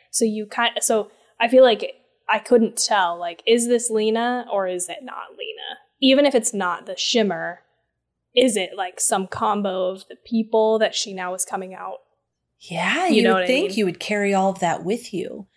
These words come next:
Speaker 2: How they were
Speaker 1: <clears throat>
Speaker 2: all absorbing, like,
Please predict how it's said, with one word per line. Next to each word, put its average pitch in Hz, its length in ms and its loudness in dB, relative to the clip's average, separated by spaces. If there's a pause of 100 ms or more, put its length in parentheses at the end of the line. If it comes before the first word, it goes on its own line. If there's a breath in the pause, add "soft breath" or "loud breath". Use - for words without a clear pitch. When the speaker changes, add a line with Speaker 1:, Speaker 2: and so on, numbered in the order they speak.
(340 soft breath)
Speaker 2:
How 202 140 0
they 196 220 0
were 190 120 -2
Speaker 1:
<clears throat> - 100 6
Speaker 2:
all 185 220 6
absorbing, 175 760 -4
like, 151 420 -10